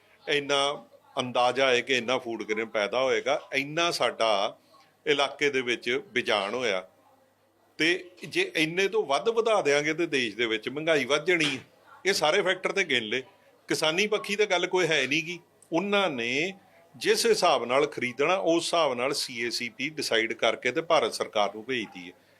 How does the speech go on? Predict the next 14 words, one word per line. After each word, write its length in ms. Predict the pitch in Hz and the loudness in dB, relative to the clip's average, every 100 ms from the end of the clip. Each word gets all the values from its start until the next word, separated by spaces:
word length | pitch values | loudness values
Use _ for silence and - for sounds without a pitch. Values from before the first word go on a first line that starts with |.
| _ - | _ -2
ਇਹ 220 | 185 185 | 2 2
ਇੱਕ 140 | 175 160 | 2 0
ਰਿਕਮੈਂਡੇਟਰੀ 800 | 151 156 156 160 156 156 165 156 | 0 0 0 2 0 0 -4 -2
ਅਥਾਰਟੀ 500 | - 139 135 156 151 | 2 2 2 -2 -2
ਹੋ 120 | 127 | -2
ਗਈ। 160 | 117 113 - 180 190 - - - - - - _ - - _ _ - - | -6 -12 -6 -4 -4 -6 -16 -12 -12 -12 -20 _ -20 -20 _ _ -20 0
ਭਾਰਤ 260 | 135 131 165 | 2 2 2
ਸਰਕਾਰ 420 | 196 190 160 127 | 0 2 2 2
ਦੀ 180 | 120 151 | 0 -2
ਇੱਕ 140 | 151 | 0
ਉੱਚ 180 | 151 - | -4 -2
ਪਾਵਰ 320 | - 135 123 | 0 0 0
ਕਮੇਟੀ 480 | 123 127 113 113 113 | -6 -2 -2 -2 -2
ਹੈ 160 | 113 | 0